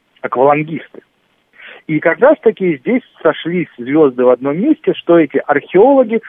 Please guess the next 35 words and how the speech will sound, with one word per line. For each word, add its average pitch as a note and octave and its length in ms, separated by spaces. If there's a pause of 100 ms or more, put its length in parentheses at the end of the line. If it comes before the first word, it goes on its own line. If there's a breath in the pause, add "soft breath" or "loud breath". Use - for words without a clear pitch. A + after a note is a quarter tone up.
(340 loud breath)
подводники, F#3 840 (280)
э, D3+ 240
начали G3+ 640 (140)
изучать, F#3+ 580 (240)
э, B2 560
Керченский C#3 480
пролив C4 340 (120)
и F#3 60
обратили D#3+ 520
внимание G#3 440
в - 60
том G#3+ 200
числе D3+ 440
на, D#3 380 (280 loud breath)
э, B2 100
вот A#2+ 200
эти D3 340
строительные C3+ 580
остатки, F#3+ 420
которые, E3 560 (260 loud breath)
э, C#3 200 (100)
информация C#3 800
о - 20
которых F#3+ 340
мы D3 100
им D3 60
передали C#3+ 540
в - 100
Керченском C#3+ 520
музее, B2 500 (320 loud breath)
э, A2 260
куда D#3+ 460
были C3 300
переданы B2 600
вот A2+ 160